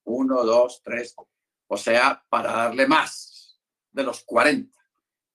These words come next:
Pero contaban hasta treinta y nueve. De verdad que esa gente era tenaz. Pero bueno. Entonces tenemos tres palabras. Caret,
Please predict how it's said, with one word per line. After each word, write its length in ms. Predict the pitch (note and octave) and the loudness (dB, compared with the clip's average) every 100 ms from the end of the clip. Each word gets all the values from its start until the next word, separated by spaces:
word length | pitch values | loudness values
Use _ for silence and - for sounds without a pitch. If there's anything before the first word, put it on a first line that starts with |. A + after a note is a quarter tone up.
| _ _ _ _ _ _ _ _ | _ _ _ _ _ _ _ _
Pero 220 | D3+ C#3+ | 2 4
contaban 520 | C#3+ E3+ - D#3+ D#3+ D3+ | 4 0 4 4 4 2
hasta 280 | - E3+ | -6 -8
treinta 340 | - A2 - - | -8 -14 -12 -14
y 60 | |
nueve. 440 | F#2 E3+ D3+ - _ _ | -2 2 0 -2 _ _
De 200 | _ A2 | _ -2
verdad 220 | G2+ G#2+ A2+ | -2 -4 -8
que 100 | C3 | -10
esa 140 | - | -8
gente 320 | C3+ - B2+ | -6 0 2
era 200 | A#2+ B2 | 4 2
tenaz. 680 | - - G#2+ - - - _ _ _ _ _ _ | -2 -2 -4 -4 -12 -14 _ _ _ _ _ _
Pero 180 | - F2 | -4 0
bueno. 260 | F#2 A2+ - _ _ _ _ _ _ _ _ _ _ _ | 2 2 0 _ _ _ _ _ _ _ _ _ _ _
Entonces 280 | _ G#3+ A3 | _ 4 6
tenemos 340 | A3 G3 G#3 - | 2 0 -2 -8
tres 200 | A3+ - | -10 -4
palabras. 680 | A3 G#3 D3+ - _ _ _ _ _ _ _ _ | 0 0 0 -4 _ _ _ _ _ _ _ _
Caret, 460 | D3 D3+ B3 B3 | -4 -2 -2 -6